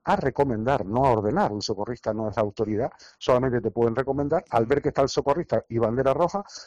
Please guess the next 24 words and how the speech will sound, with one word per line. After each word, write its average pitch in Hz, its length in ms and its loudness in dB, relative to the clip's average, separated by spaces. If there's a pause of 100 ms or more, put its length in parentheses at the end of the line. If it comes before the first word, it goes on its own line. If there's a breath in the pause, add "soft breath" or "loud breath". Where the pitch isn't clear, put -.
(140)
van 165 240 2
caminando 151 480 2
por 175 160 0
la 170 100 -2
costa 196 420 -8 (140)
hasta 143 340 0
llegarse 131 840 0
al 160 360 0
tancón 175 520 0
o 139 140 4
llegarse 123 580 0 (380 soft breath)
a 107 100 0
la, 101 420 0
a 113 140 -4
la 110 100 2
piscina, 82 460 -10
al 104 160 -4
charco 117 320 2
del 107 100 2
cangrejo, 117 460 0
creo 101 160 0
que 95 80 -4
le 90 100 -6
llaman. 82 220 -12